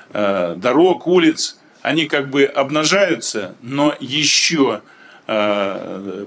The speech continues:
проводить ремонты, даже выборочные, ямочные, как мы их, э, э, называем, ещё нельзя по известным технологическим ограничениям.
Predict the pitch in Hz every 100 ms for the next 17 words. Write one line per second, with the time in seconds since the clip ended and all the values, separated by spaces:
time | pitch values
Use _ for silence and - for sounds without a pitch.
0 | - 135 143 151 135 139 165 202 156 120
1 | 127 127 127 135 160 139 117 - 117 104
2 | 131 156 131 - 113 110 113 - 117 117
3 | 107 - - 113 107 - - - - -
4 | 104 101 113 143 165 135 107 _ _ _
5 | _ 123 139 - 165 160 151 127 110 82
6 | - _ _ _ _ _ _ _ - 185
7 | - 151 175 190 - 127 120 120 120 131
8 | 135 - 113 104 101 107 117 123 110 107
9 | 98 92